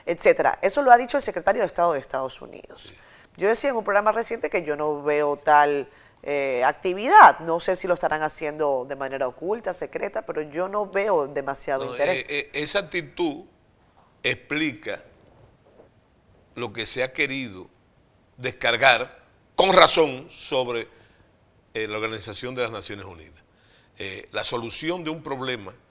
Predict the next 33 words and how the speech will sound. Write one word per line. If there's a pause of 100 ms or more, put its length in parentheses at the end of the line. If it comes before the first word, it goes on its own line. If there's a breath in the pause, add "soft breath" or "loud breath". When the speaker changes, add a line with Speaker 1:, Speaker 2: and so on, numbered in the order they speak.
(580)
Speaker 2:
del
problema
haitiano
por
vía
de
la
República
Dominicana.
Lo
que
quiere
decir,
no
por
la
República
Dominicana, (100)
sino
para
la
soberanía
de
la
República
Dominicana. (500 soft breath)
Que
el
presidente
de
la
República, (640)
¿verdad?